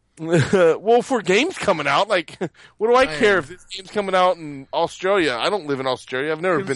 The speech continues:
Speaker 2: Considering we
Speaker 1: Australia.
Speaker 2: have fans all over the world.
Speaker 1: Well, this is America.
Speaker 2: <laughs>
Speaker 1: <laughs> The Elder, The Elder Scrolls Online, Terminal Unlimited.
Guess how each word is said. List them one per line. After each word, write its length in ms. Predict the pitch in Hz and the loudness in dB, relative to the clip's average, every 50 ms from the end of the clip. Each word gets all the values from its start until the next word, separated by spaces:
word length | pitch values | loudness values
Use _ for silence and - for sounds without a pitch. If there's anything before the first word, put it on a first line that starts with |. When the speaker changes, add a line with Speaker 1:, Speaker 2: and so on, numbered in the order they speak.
| 127 123 | -2 -2
Speaker 2:
Considering 200 | 120 117 113 214 | -2 -4 -6 -8
we 100 | 208 208 | -10 -8
Speaker 1:
Australia. 120 | 196 180 170 151 | -8 -6 -6 -6
Speaker 2:
have 120 | 143 - | -8 -10
fans 380 | _ 147 151 156 165 175 175 151 | _ -10 -10 -8 -10 -12 -12 -10
all 160 | 156 147 160 165 | -10 -8 -8 -10
over 160 | 160 139 139 | -10 -12 -12
the 100 | 117 117 107 | -14 -14 -14
world. 680 | 104 123 160 196 226 240 233 233 233 233 208 233 226 - _ _ _ _ _ _ _ _ _ _ _ _ | -12 -10 -8 -6 -4 -4 -4 -4 -6 -8 -10 -14 -18 -20 _ _ _ _ _ _ _ _ _ _ _ _
Speaker 1:
Well, 420 | 214 214 214 208 208 208 202 - - _ _ _ _ _ _ _ _ _ - - 165 | -10 -8 -6 -4 -4 -4 -6 -8 -12 _ _ _ _ _ _ _ _ _ -20 -18 -14
this 100 | 196 208 | -12 -10
is 60 | 190 | -8
America. 420 | 151 135 139 131 120 - - - - _ _ - _ _ _ _ _ _ _ - | -6 -2 -2 -2 -2 -2 -6 -14 -20 _ _ -20 _ _ _ _ _ _ _ -14
Speaker 2:
<laughs> 0 | |
Speaker 1:
<laughs> 320 | 165 156 - - 202 165 - 175 147 - 143 - - - - - - - - _ - - - _ 196 156 - _ - - 160 160 135 - | -14 -12 -8 -8 -8 -8 -8 -12 -16 -16 -18 -20 -20 -20 -20 -20 -20 -20 -20 _ -20 -20 -6 _ -2 -2 -2 _ -12 -18 -16 -16 -10 -6
The 160 | - 175 190 202 - - - | 0 2 2 2 2 2 2
Elder, 400 | 302 269 - - - - - - - - - - - - - 185 180 160 127 - | 2 0 0 -2 -2 -2 -2 -2 -4 -12 -20 -20 -20 -20 -20 -20 -20 -20 -8 -2
The 60 | 160 | 0
Elder 160 | 185 202 202 | 2 2 2
Scrolls 340 | 196 - - 202 196 185 175 | 0 0 0 0 0 0 0
Online, 580 | 175 165 160 156 151 147 143 147 143 147 143 139 | -2 -2 0 0 0 2 2 2 0 -2 -6 -10
Terminal 580 | - - - 165 170 170 165 170 165 165 160 - | -14 -8 -6 -6 -4 -4 -2 -2 -2 -2 -2 -4
Unlimited. 760 | 143 139 135 135 139 151 147 139 123 123 120 117 110 120 | -4 -6 -4 -4 -4 -4 -4 -4 -4 -4 -6 -6 -8 -12